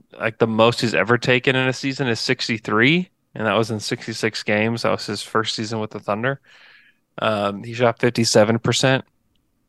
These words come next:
He shot forty-three percent from the free throw line this year, seventeen of thirty-nine. I don't know what that is. That is weird,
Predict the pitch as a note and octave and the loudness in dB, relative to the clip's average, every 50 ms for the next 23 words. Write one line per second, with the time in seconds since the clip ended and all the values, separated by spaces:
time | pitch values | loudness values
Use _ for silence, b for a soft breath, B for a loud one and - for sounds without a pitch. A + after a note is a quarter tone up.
0 | _ _ _ _ _ _ _ - - - G#2+ - - - A#2+ A#2 A#2+ B2 B2 B2 | _ _ _ _ _ _ _ -6 -2 -2 -2 -2 -2 2 4 4 6 4 4 2
1 | - C3 A#2+ A2+ - - B2 - - C3+ A#2 G#2 - - G#2+ G#2+ G#2 - - C3 | 0 0 -2 0 0 -2 -2 0 0 0 0 -2 -2 -4 -6 -6 -4 -2 0 0
2 | A#2 - A#2+ G#2 G2+ F#2+ F#2+ F#2+ F#2 F#2+ - - - G2 F#2+ F#2 - - - - | 2 2 2 2 2 2 0 -2 -4 -4 -4 -4 -2 -2 -2 -2 -2 0 0 2
3 | B2 B2 B2+ C3+ B2+ - - C#3 C3 B2+ A#2+ - - C3 B2+ B2+ B2+ B2 B2 A#2+ | 2 2 2 0 0 0 0 0 2 2 2 2 2 2 2 2 2 0 2 2
4 | A#2 A2+ G#2+ F#2+ F#2 G2 - _ _ _ _ _ _ _ _ _ - G#2+ B2 B2+ | 2 2 0 -2 -6 -10 -16 _ _ _ _ _ _ _ _ _ -2 0 2 4
5 | C#3+ C3+ A2+ - _ _ _ _ _ A2+ A#2+ A#2+ A#2+ C3 C3 B2+ A#2 A2 A2 A#2 | 4 2 2 -2 _ _ _ _ _ -8 -2 2 4 4 4 2 0 0 0 0
6 | A#2 - - A#2 G#2 G2 F#2+ F#2+ F2+ E2+ D#2+ - - - - - - _ _ _ | 0 0 -2 -2 -2 -2 -2 -4 -6 -8 -10 -10 -8 -10 -10 -10 -14 _ _ _
7 | - A2+ B2+ C3+ B2 B2 A#2 A#2 B2 B2 C3 C#3+ D3 D3+ D#3+ D#3 | -2 0 2 2 2 0 0 2 4 6 6 6 6 6 4 2